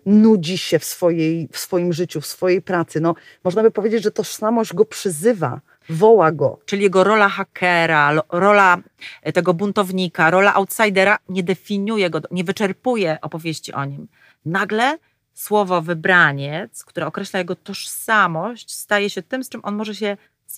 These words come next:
Speaker 2: zidentyfikować i może dopiero w pełni poczuć skalę swoich możliwości.
Speaker 1: Ale zobacz, jaki to jest piękny proces, bo przecież jak Morfeusz przychodzi do niego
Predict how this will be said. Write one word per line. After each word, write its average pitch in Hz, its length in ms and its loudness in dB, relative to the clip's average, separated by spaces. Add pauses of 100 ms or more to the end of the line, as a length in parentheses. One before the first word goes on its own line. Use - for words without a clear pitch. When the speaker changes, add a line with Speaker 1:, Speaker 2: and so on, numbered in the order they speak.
(320)
Speaker 2:
zidentyfikować 190 960 -8
i 170 60 -10
może 170 200 -8
dopiero 208 380 -2
w - 160 -20
pełni 214 560 4
poczuć - 520 -4 (640)
skalę 202 360 2
swoich 180 200 -8
możliwości. 180 680 -6 (160)
Speaker 1:
Ale 165 200 -2
zobacz, 190 240 -2
jaki 180 160 -6
to 185 60 -4
jest - 140 -6
piękny 165 320 -6
proces, 156 560 -4
bo 151 100 -4
przecież - 480 -4
jak 156 140 -6
Morfeusz 175 680 2
przychodzi 208 480 -2
do 170 140 0
niego 120 460 -4